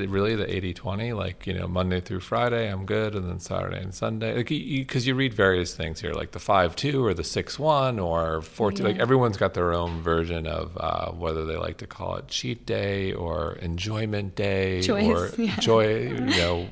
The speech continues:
Speaker 1: Uh, what's your take on all that? Or they
Speaker 2: So
Speaker 1: divide the number of meals, like, okay, seven days a week, three meals a day, there's twenty-one, and they do, like,
Speaker 2: I like to look at in-, insulin, to be totally honest with you.
Speaker 1: Okay.
Speaker 2: So, say, for example,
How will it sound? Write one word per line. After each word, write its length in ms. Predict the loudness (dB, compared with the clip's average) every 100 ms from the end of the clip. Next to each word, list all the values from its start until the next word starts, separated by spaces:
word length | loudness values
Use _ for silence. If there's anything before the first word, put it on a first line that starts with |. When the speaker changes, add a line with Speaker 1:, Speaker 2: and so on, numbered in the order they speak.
| -10
Speaker 1:
Uh, 300 | -12 -12 -14 -14 -4
what's 220 | -2 -2
your 100 | -4
take 260 | -4 -6 -6
on 140 | -6
all 140 | -4 -6
that? 240 | -6 -8 -12 -20 -20 -14 0
Or 80 | 4
they 100 | 4
Speaker 2:
So 20 |
Speaker 1:
divide 320 | 4 6 6
the 80 | 6
number 300 | 2 4 2
of 80 | 2
meals, 640 | 2 4 6 4 2 0
like, 220 | -2 -2
okay, 320 | -4 -2 -2 -2
seven 340 | -2 -2 0
days 180 | 0 -2
a 80 | -2
week, 240 | -2 -4
three 160 | -6 -4
meals 220 | -4 -4
a 60 |
day, 200 | -2 0
there's 140 | 0 -4
twenty-one, 580 | -6 -6 -4 -2 -2 -2
and 100 | -6
they 100 | -6
do, 180 | -8 -8
like, 300 | -8 -8 -12 -14 -18 -18 -16 -16 -16 -2
Speaker 2:
I 60 | 2
like 140 | 2 0
to 80 |
look 100 | -4
at 60 | -2
in-, 140 | -4 -4
insulin, 380 | -4 -4 -4 -4
to 60 |
be 80 | -4
totally 300 | -6 -6 -8
honest 320 | -8 -8 -8
with 120 | -10 -8
you. 80 | -4
Speaker 1:
Okay. 220 | -4 0
Speaker 2:
So, 260 | 2 2 2
say, 180 | -2 -2
for 120 | -4
example, 580 | -4 -4 -4 -4 -6